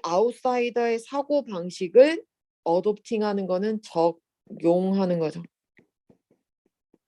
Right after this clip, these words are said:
그죠? 적용하고 채택하고, 그죠? 적용하는 일부는, 적용하는 것 일부는 요구한대. 그죠?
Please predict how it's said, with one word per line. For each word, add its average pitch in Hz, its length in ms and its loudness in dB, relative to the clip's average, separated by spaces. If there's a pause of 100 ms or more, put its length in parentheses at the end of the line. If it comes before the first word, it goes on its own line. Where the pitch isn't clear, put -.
(340)
그죠? 196 260 -10 (500)
적용하고 180 1200 4 (240)
채택하고, 233 680 -6
그죠? 180 260 -10 (420)
적용하는 240 880 10
일부는, 208 1000 0 (360)
적용하는 180 580 -6
것 180 180 0
일부는 170 800 2 (1500)
요구한대. 220 840 4 (480)
그죠? 185 400 -4